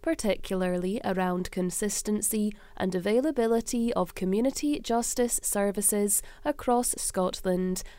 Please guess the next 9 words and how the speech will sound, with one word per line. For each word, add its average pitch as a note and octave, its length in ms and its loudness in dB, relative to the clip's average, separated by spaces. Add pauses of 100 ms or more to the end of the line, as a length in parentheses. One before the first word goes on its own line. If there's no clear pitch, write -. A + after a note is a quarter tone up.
and F#3 240 0
greater A#3+ 460 0
links A3 460 0
to G#3 120 0
related G3+ 720 2 (220)
public C#4 400 2
health A#3 480 0
services. F#3 1000 0 (360)
However, F#3+ 580 2